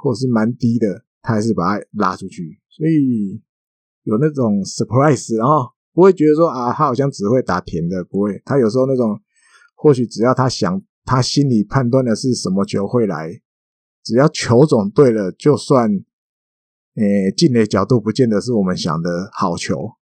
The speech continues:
他也有可能一棒就把球拉出去。哦，这种 surprise 的全垒打好像也会出现哦。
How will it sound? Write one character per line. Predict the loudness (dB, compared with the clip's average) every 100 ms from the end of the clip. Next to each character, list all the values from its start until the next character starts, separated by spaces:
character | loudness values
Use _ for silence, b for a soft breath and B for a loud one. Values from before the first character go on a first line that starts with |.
| _
他 | -4 0
也 | 2
有 | 0
可 | 0
能 | -4 -4
一 | -4
棒 | -2 -2
就 | -2
把 | -4
球 | -4 -4
拉 | -4 -6
出 | -10
去。 | -12
哦， | -14 -14 -20 -14
这 | -10
种 | -10
surprise | -8 -8 -2 0 0 0
的 | -4 -8 -10 _ _ _ _ _
全 | -4
垒 | -2
打 | -2 -4
好 | -4 -2
像 | 0 -2
也 | -2
会 | -4
出 | -4 -6
现 | -2 0 2
哦。 | 0